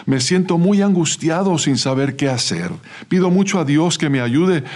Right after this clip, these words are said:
pero siento que no escucha mi oración. Tengo mucho miedo de decirle a la mamá de ella lo que está ocurriendo, ya que su familia todo lo resuelve a golpes. ¿Qué puedo hacer?".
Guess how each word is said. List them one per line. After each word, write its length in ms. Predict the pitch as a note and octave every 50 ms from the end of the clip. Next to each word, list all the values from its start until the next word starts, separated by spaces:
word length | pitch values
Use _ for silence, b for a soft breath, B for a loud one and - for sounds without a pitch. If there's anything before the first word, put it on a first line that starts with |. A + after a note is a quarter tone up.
| B B
pero 180 | D#3+ D#3 D3+
siento 460 | C#3 - F3+ F#3+ G3 G3 A3+ G#3+ G#3+ -
que 140 | D#3+ C#3+
no 220 | C#3 C#3 C#3 D3+ E3+
escucha 460 | D3+ - - D#3+ D#3+ D#3+ - D#3+ C#3+
mi 80 | C3 B2+
oración. 760 | A#2 G#2+ G#2+ G2+ - - - E2+ D2+ D2 E2 D#2+ D#2 D#2+ - B B B B B B
Tengo 260 | - E3+ F3+ F#3 F#3
mucho 300 | F3 F3+ F3 - - E3
miedo 380 | D3+ C#3+ C#3+ D3 D#3+ E3 D#3+ D3+
de 120 | C#3+ B2+
decirle 320 | A#2+ A2+ - - D3+ D#3 D3
a 20 |
la 100 | C#3 B2
mamá 300 | A#2 A2 G#2+ A2+ B2 B2+
de 220 | B2 B2 A#2+ B2 C#3+
ella 200 | E3 E3 F#3 D#3
lo 140 | C3 A#2+
que 80 | - A2+
está 160 | G#2 - A#2+
ocurriendo, 720 | A#2 A#2 - C3 B2+ - C3 B2 G2 E2+ F2+ F2+ A#2+ C#3 C#3 B B B B B B
ya 220 | - A2+ A2+ A2+
que 120 | - C#3+ C#3+
su 200 | C3 D3+ D#3 C#3+
familia 720 | - D3 B2+ A#2 A#2 A#2 A#2 B2 C3 C3+ C3+ A#2+ B2 -
todo 440 | - A2+ G#2+ A2+ A#2 B2 B2 C3+ C3+
lo 140 | C#3 C3+ C3
resuelve 580 | - B2 A#2 A2 - - A2+ G#2+ G#2+ G#2 A#2+
a 60 | B2 B2
golpes. 720 | A2 A#2 C3 C#3+ D#3 D#3+ D#3 D3+ C3 G#2+ G2 - - - B B B B B B B B
¿Qué 140 | - G#3 G#3
puedo 400 | G#3+ G#3 F#3 F#3+ G3 F3+ F#3 F#3
hacer?". 680 | D#3+ - - - E3 F3+ F#3 E3+ D#3 G#2+ G#2 -